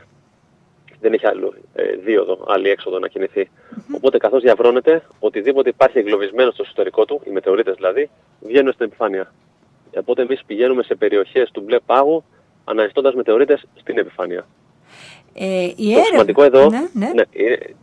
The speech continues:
Speaker 1: είναι να άξιο αναφοράς ότι από τους περίπου εξήντα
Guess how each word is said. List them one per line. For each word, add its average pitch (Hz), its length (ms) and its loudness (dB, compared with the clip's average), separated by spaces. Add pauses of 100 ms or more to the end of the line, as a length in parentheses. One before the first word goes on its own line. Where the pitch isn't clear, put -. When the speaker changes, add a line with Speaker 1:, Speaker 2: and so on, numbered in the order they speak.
Speaker 1:
είναι 82 260 -4
να 123 200 -2 (100)
άξιο 120 180 -6
αναφοράς 107 360 0
ότι 110 340 -2 (480)
από 98 280 -2
τους 95 220 -8
περίπου 101 680 2
εξήντα 92 800 -4